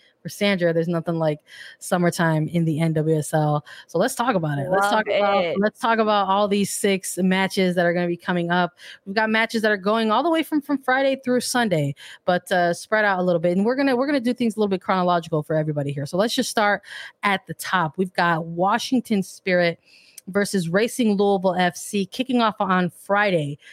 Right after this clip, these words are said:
Speaker 1: at seven thirty P M Eastern. You can find that one on Paramount Plus. Let's talk a little bit about where these two teams were last week, Lisa, as we recap these things, 'cause, you know, we always ask you, we always ask each other for picks,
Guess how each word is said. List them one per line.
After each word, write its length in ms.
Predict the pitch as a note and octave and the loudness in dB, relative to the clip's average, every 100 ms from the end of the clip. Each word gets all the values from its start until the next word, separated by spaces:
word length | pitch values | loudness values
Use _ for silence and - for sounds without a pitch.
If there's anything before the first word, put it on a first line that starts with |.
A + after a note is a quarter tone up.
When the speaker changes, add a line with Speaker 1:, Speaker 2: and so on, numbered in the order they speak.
| - | -16
Speaker 1:
at 120 | F3 - | -14 -4
seven 340 | A#3+ A#3 A3+ | -2 0 0
thirty 300 | A3 G#3 G3+ | 0 0 0
P 180 | - G3+ | 0 0
M 120 | F3 | 2
Eastern. 280 | G3 F#3+ F#3+ | 0 0 0
You 60 | F3 | 0
can 120 | E3 | -2
find 360 | - G#3+ G3+ | 0 0 2
that 180 | G3+ G#3+ | 2 2
one 280 | F3+ E3 E3 - - - | 2 2 -2 -8 -20 -10
on 160 | F3 D#3+ | -6 -6
Paramount 640 | - G3+ F#3+ F#3 F3 E3 - | -4 -2 0 2 0 -2 -6
Plus. 580 | - G3 G3+ - - - - - - _ | 0 2 2 -2 -12 -16 -20 -20 -20 _
Let's 180 | A#3+ C4 | -4 -2
talk 220 | F4+ E4+ | -2 0
a 40 | |
little 220 | C#4 C#4+ C4+ | 2 2 2
bit 100 | C4 | 0
about 260 | A#3 A3+ | 2 2
where 200 | G3 A3 | 2 2
these 240 | G#3+ G#3 - | 0 -2 -4
two 420 | - G#3+ G#3 G3+ | 0 2 2 -2
teams 500 | - G#3+ F#3+ F#3 F#3 | -4 -2 0 0 0
were 460 | F3+ E3+ E3 E3 - _ _ | 0 2 2 0 -4 _ _
last 680 | E3 E3 E3 E3 - - - _ - | 0 2 2 0 -6 -18 -20 _ -10
week, 720 | D#3+ D#3+ D3+ B2 - - - | -6 -2 -2 -4 -8 -18 -14
Lisa, 320 | E3 D#3+ - D3 | -6 -4 -2 0
as 240 | D3+ D3+ | 0 0
we 160 | D#3 D3+ | -2 0
recap 460 | D#3 D3+ D3+ D3 | -2 0 0 2
these 180 | D3 D3 | 0 -2
things, 260 | - D3+ D3 | 0 0 0
'cause, 220 | D#3+ D3 | -4 -6
you 260 | C#3 E3+ | -10 -4
know, 80 | F3 | -2
we 140 | E3+ F#3+ | 0 0
always 260 | G#3 G#3 | 0 0
ask 260 | G3 F#3+ - | 0 -2 -2
you, 280 | G3 F#3 F#3 - - - - | 0 0 -2 -8 -18 -18 -8
we 100 | F#3+ | -2
always 180 | G#3 G#3+ | 0 2
ask 160 | G#3+ G#3 | 0 -2
each 140 | G3+ | -2
other 160 | G#3 G3+ | -2 0
for 80 | F3 | -2
picks, 560 | - G#3+ A3+ - - | 0 0 0 -8 -20